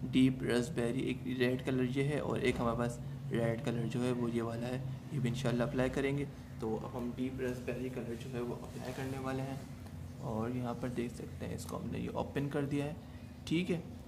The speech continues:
इसकी नोक जो है थोड़ी सी यहाँ से ख़राब हुई हुई है, तो इसका कोई ऐसी प्रॉब्लम नहीं है।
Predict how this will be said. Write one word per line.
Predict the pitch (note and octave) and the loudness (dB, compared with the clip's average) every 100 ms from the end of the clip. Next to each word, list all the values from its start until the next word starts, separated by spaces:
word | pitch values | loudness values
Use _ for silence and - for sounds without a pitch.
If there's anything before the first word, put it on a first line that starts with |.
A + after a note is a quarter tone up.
| - | -6
इसकी | D3 - D3 | -2 2 4
नोक | C#3 C3+ | 4 2
जो | B2+ | 2
है | C3 | 2
थोड़ी | B2+ B2+ B2 | 2 2 2
सी | B2 | 0
यहाँ | B2 A#2+ | -2 -2
से | - | -4
ख़राब | - A#2+ A#2+ | -2 0 2
हुई | B2+ | 2
हुई | B2 | 2
है, | B2+ | 0
तो | B2+ | -2
इसका | B2 - | -4 -4
कोई | - A2+ A2 - - - | -4 -4 -4 -10 -12 -10
ऐसी | - B2 A2 | -6 -4 0
प्रॉब्लम | A#2 A2+ A#2+ | 2 2 0
नहीं | A#2+ B2 | 0 0
है। | D3+ | 0